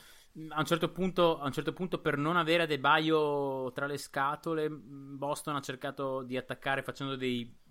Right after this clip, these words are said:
nel quarto quarto facendo dei pick and roll con la guardia a portarlo, a portare il blocco in modo tale da cercare di tirare dentro Dragic, ma anche lì non è andata chissà che bene. Cioè, s-, veramente qua si sta vedendo di tutto, cioè tutti <laughs> hanno veramente tenuto tutto.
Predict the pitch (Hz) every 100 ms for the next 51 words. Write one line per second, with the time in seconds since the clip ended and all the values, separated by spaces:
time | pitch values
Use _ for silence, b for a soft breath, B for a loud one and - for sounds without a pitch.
0 | - 117 - 127 135 135 127 127 120 127
1 | 120 - 135 127 117 120 120 123 117 117
2 | 107 b b b b - - - - -
3 | - - - 123 120 117 120 120 123 117
4 | 113 - 117 113 117 117 117 113 120 123
5 | 120 117 123 123 117 113 110 117 107 117
6 | 120 113 113 113 113 113 117 117 107 110
7 | - 117 113 117 113 117 117 113 117 113
8 | 110 117 - 113 120 117 b b - 147
9 | - 143 143 160 156 139 - 131 127 135
10 | 127 117 - 131 - 117 110 117 110 -
11 | - - - 165 160 - 151 156 139 143
12 | 139 120 127 131 131 127 127 120 - 127
13 | - 120 107